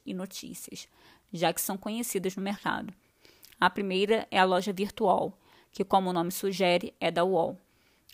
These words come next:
A loja virtual tem três planos, que variam de sessenta a cem reais, assim como a maioria de acordo com a quantidade de produtos a serem cadastrados. Nos planos anuais, esses valores caem drasticamente, fazendo com que o plano mais caro anual fique bem próximo,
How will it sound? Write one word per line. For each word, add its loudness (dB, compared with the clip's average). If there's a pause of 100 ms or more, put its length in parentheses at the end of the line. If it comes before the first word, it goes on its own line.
A 4
loja 4
virtual 4
tem -2
três 2
planos, -2
que -8
variam 0
de -8
sessenta -4
a -2
cem -4
reais, -2 (420)
assim 0
como 0
a 6
maioria 2
de -2
acordo 0
com -4
a 0
quantidade 0
de -4
produtos -2
a 2
serem -2
cadastrados. -2 (520)
Nos -2
planos 2
anuais, 8
esses -2
valores 4
caem 0
drasticamente, 2
fazendo -2
com -10
que -10
o -2
plano 0
mais 2
caro 8
anual 6
fique -6
bem -2
próximo, -2